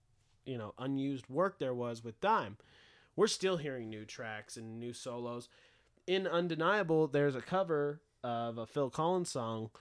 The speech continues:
that they use a solo from Dimebag from way back in the day. There's a Nickelback song that uses a Dimebag solo.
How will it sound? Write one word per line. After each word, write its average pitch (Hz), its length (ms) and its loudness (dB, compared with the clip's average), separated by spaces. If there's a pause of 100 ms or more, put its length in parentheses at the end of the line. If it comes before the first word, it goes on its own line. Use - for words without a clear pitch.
(420)
that 131 140 -4
they 120 100 -4
use 160 300 0
a 143 60 -4
solo 202 440 4
from 139 220 0
Dimebag 131 560 4
from 113 240 -6
way 165 200 4
back 135 260 -2
in 131 80 -2
the 123 80 -2
day. 98 320 -6
There's 117 160 -4
a 113 60 -4
Nickelback 160 560 0
song 156 280 -2
that 147 80 -4
uses 147 320 -4
a 147 60 -4
Dimebag 139 500 -2
solo. 139 480 0